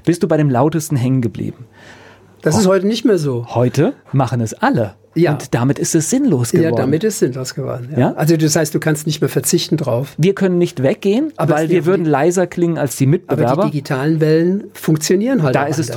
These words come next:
Speaker 1: toll.
Speaker 2: ne?
Speaker 1: Und
Speaker 2: Dann
Speaker 1: deswegen
Speaker 2: funktioniert's nämlich nicht mehr über Lautstärke, sondern wird, da kannst du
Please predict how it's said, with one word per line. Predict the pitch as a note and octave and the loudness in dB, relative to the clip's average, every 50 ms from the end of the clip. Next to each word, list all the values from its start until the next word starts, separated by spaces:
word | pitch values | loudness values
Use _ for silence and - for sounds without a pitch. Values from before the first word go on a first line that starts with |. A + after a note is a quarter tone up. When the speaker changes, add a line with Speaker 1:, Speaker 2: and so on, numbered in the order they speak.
| C3+ C3+ | 0 2
Speaker 1:
toll. | |
Speaker 2:
ne? | C3 F#3+ A#3+ B3+ - | 2 2 0 -2 -4
Speaker 1:
Und | - | -4
Speaker 2:
Dann | C3+ C3+ | -2 0
Speaker 1:
deswegen | C#3+ D3 C#3+ C#3+ C#3+ D#3 | 0 0 2 2 2 2
Speaker 2:
funktioniert's | D3 C#3 - E3+ C3+ C3 C3+ C3 C3 - - | 2 0 0 -2 0 0 -2 -2 -2 -2 -2
nämlich | C3+ B2+ C3 B2+ - | 0 0 0 0 0
nicht | D#3+ D3+ - | 0 0 0
mehr | D#3 D3 | 0 0
über | D3 B2+ B2 | 2 2 2
Lautstärke, | B2+ B2+ C3+ - - - C#3 B2 B2 B2 | 2 0 0 -2 -2 0 0 0 0 0
sondern | A#2 C#3 C3 B2+ B2 B2 A#2+ A#2+ A#2+ | -2 -2 0 0 0 -2 -2 -2 -2
wird, | C3 B2+ - - - - | -4 -4 -6 -4 -4 -2
da | A#2+ | 0
kannst | A#2 D#3+ D3+ D3+ - | 0 0 0 2 2
du | D3+ C#3 C3+ | 2 2 0